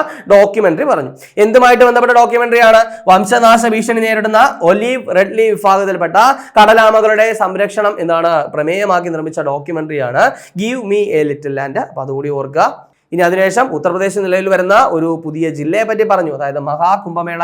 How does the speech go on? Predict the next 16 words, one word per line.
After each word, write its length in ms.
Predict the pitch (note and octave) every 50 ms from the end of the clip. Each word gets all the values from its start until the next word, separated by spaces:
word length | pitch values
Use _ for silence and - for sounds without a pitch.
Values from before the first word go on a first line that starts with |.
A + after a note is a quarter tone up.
| E3 D#3+
എന്ന 100 | D#3 D3+ D3
പേരിൽ 220 | C#3+ D#3+ G3+ G3+ D#3
എന്ത് 100 | C#3+ D3
ചെയ്യുന്നു? 380 | D3+ D3 D3 D3+ D#3 - D#3+ - - - - G#3
ഉത്തർപ്രദേശിൽ 460 | G3+ B3 A#3+ A#3 A#3 A#3 - A#3 A3+
ഒരു 120 | G#3+ G#3+ G3+ F3+ E3+
ജില്ല 240 | F#3 G3 G#3+ A#3+ C4 G#3+
നിലവിൽ 240 | F3 D#3+ E3+ F3 F3 E3+
വരാൻ 200 | D#3+ D#3+ D#3+ E3+ E3+ E3
പോവുകയാണ്. 420 | E3 E3 D#3+ E3 E3 D#3 D3+ - -
അപ്പൊ 140 | - - D3 C#3
അതുകൂടി 280 | C3 C#3+ C#3+ D3+ D#3+ E3 D3+
അപ്ഡേറ്റ് 260 | C#3 - D#3+ D3+ C#3+
ചെയ്യുക. 400 | D3 C#3+ C#3 D3 F3 B3 - - - - - - -
അതിനുശേഷം 360 | G3 G#3 A3+ A#3 A3+ A#3+ A#3 A3+
പറഞ്ഞത് 180 | A3 A3+ A3+